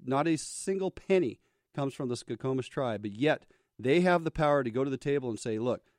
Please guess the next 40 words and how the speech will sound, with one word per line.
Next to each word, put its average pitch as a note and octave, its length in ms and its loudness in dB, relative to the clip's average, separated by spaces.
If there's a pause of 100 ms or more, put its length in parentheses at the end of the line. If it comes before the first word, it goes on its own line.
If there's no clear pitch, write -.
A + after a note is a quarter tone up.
(160)
we're, A#2+ 200 -4
we B2+ 160 0
want C#3+ 200 0
the B2+ 80 -4
river A#2+ 240 -2
closed C3 420 0
until A2+ 260 -4
we A#2 140 0
can, G#2 300 -4
uh, G2+ 160 -8
sort A#2 320 -4
this G2+ 200 -8
out." C#3+ 240 -2 (360)
I E3+ 120 6
would F3+ 160 0
think C3+ 160 -2
the A#2 60 -8
state, B2 300 -4
again, B2 340 0
would G#2+ 120 -4
say, A2+ 380 -2 (240)
"You F#3 440 -2
need C3+ 260 0
to A#2+ 40 -6
prove C#3 280 -2
that G#2 180 -2
to A#2 200 -2
us. A2+ 140 -4
Until G3+ 240 2
then, C#3 240 2
because A#2+ 340 -4
we've C#3 220 -4
planted E3+ 300 -4
the F3 60 -6
fish, G3+ 380 -6 (320)
we C#3+ 220 2
are D3+ 80 4
allowing C3+ 400 2
recreational A2 580 -2
access." - 520 -16